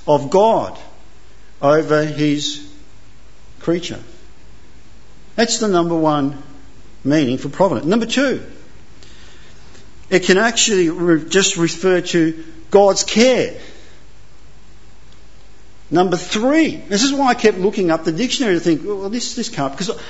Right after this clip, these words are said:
I had a different idea of what providence meant. Number three, it, it is the manifestation of divine care or direction.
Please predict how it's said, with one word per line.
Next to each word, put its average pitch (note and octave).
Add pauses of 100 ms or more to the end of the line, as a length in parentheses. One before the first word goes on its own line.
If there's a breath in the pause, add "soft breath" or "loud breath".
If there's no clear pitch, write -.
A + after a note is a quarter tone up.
(140 loud breath)
I A#3+
had A3+
a -
different D#3+
idea E3+
of F3+
what D#3+
providence E3+
meant. A3 (1040)
Number A3
three, G#3+ (520 loud breath)
it, E3+
it F#3
is F3+
the E3
manifestation G#3
of D#3
divine F3+
care G3
or F3+
direction. A3